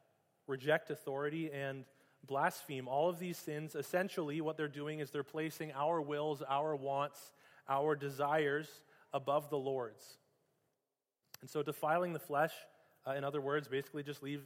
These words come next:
means to live immorally. They defy authority, uh, specifically the authority of Jesus Christ as revealed in Scripture, by twisting it to say whatever they want to, and they blaspheme by trying to make themselves like God,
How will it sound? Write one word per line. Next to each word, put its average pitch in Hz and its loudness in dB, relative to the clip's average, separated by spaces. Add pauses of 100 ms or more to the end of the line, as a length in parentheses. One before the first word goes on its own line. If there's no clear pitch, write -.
means 139 -8
to - -10
live 135 -2 (500)
immorally. 139 -2
They 120 -4 (260)
defy 147 2
authority, 139 0 (480)
uh, - -16
specifically 151 -6
the 147 -4
authority 139 -4
of 127 -4
Jesus 135 -12
Christ 135 -6
as 127 -10
revealed 131 -4
in 127 -10
Scripture, 131 -8 (680)
by 131 -2
twisting 151 -6
it 131 -8
to - -18
say 135 -2
whatever 135 -2
they 135 0
want 127 -4
to, 127 -8
and 127 -8
they 127 -6
blaspheme 131 -2
by 127 0 (300)
trying 135 -4
to 143 -8
make 139 -8
themselves 131 -6
like 123 -6
God, 113 -4